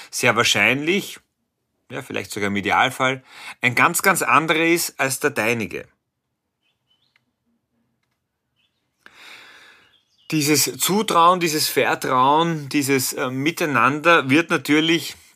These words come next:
auf eine Probe gestellt, dieses Eltern-Kind-Gespann.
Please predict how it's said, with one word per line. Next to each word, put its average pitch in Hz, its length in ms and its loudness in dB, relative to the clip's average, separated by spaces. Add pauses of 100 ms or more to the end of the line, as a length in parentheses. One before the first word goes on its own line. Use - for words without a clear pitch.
(640)
auf 107 140 -8
eine 123 160 0
Probe 127 340 0
gestellt, 104 600 -2
dieses 98 280 -10
Eltern-Kind-Gespann. 95 2250 -8